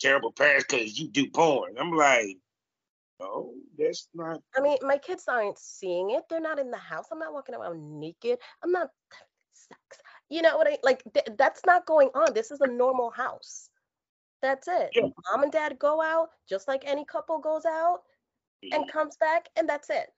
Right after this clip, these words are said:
Speaker 2: You know, there's nothing
Speaker 1: And
Speaker 2: that they see, period, when it comes to that. And
Speaker 1: And
Speaker 2: one thing, too, about the kids is that they're more, um, understanding.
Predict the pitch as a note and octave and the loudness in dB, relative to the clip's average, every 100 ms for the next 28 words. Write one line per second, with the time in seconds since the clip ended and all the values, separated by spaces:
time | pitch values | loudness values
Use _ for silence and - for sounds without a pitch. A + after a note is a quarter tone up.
0 | _ _ _ _ - G#3+ A#3+ D4+ F4 - | _ _ _ _ -2 2 2 2 -2 -4
1 | A3+ A3+ A#3 A#3+ C4 C#4 - G#3+ C4+ - | 0 0 -2 -2 -2 0 -2 0 -2 -4
2 | G#3+ G#3 - A#3 F#3+ E3 E3 _ _ - | -10 -10 -10 -8 -6 -8 -10 _ _ -20
3 | - C4 B3 G3 E3+ D#3+ F3 E3+ B3+ - | 0 6 6 4 2 2 2 2 0 -2
4 | F3+ D#3 - D3 - - _ _ _ _ | -2 -2 -10 -10 -12 -18 _ _ _ _
5 | - G3+ F#3 F#3 - C3 C#3+ F#3 - B3 | -6 0 2 2 0 2 2 0 4 4
6 | C4 - C#4+ C#4+ C4+ A#3+ C#4+ C#4 C4 B3 | 4 4 6 6 2 -6 -2 0 0 -2
7 | B3+ D4 D#4 D#4+ B3 G#3+ G3+ G3 G3 G3 | -8 -4 -4 -4 -10 -8 -4 -6 -2 0
8 | F#3+ F#3+ G3 G3 G3 G3 G3+ - _ _ | 2 2 -2 0 0 -2 -4 -8 _ _
9 | _ _ _ - F#3+ F3 E3+ F#2 G#2 - | _ _ _ 0 2 2 0 -6 -12 -8
10 | G3+ G3+ - G#3+ G3 A3 C#4 C#4 | -4 -4 -2 2 2 2 0 -4